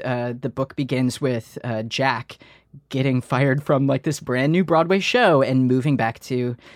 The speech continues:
his hometown in Shaker Heights, Ohio, where he meets Louisa, who is another music theater nerd who's just doing, um, community theater, and seeing how that sort of dynamic plays out.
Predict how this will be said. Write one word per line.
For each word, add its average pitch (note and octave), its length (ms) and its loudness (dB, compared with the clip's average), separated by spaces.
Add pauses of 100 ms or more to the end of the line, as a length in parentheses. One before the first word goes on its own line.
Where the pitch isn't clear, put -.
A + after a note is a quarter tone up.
his C3 200 -6
hometown B2+ 540 -2
in A#2+ 120 -2
Shaker B2 320 -6
Heights, A#2+ 260 -4
Ohio, B2 420 -2
where A2+ 160 -4
he B2+ 160 -6
meets A#2 360 -6
Louisa, C3+ 540 -2
who D3 180 -2
is B2 260 -6 (260)
another B2+ 320 -4
music A#2+ 320 -6
theater B2 300 -4
nerd A#2+ 440 -4
who's C3+ 260 -8
just - 240 -10
doing, A#2+ 520 -4
um, A#2 440 -6
community D#3 360 -2
theater, A2+ 460 -4 (300)
and B2+ 160 -4
seeing C3+ 340 0
how B2 160 -2
that A#2 220 -4
sort B2+ 260 -4
of A2+ 80 -8
dynamic A#2 640 -6
plays A#2+ 320 -6
out. A#2+ 380 -4